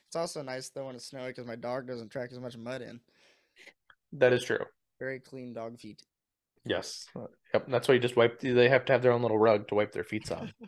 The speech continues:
Speaker 1: <laughs>
Speaker 2: But yeah, so that's pretty cool. Now, you said you, you know, you got fifteen majors coming up this year. Holy crap. Uh, that's, that's a lot of dri-, one lot of driving and a lot of hotel stays, right?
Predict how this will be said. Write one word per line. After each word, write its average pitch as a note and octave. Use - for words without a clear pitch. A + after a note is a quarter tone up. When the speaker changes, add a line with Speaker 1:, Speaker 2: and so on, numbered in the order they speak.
Speaker 1:
<laughs> G#3+
Speaker 2:
But -
yeah, F2
so A2
that's D#3+
pretty C#3+
cool. B2+
Now, B2
you -
said E3+
you, D3
you C3
know, A2+
you A2
got A#2+
fifteen E3
majors B2+
coming A#2
up -
this A2
year. G#2
Holy C3
crap. G#2+
Uh, G#2
that's, -
that's -
a F#3
lot D3+
of C3
dri-, C3+
one D#3+
lot C#3
of B2
driving B2
and A2+
a A2
lot A2
of G#2+
hotel G2+
stays, F#2
right? A2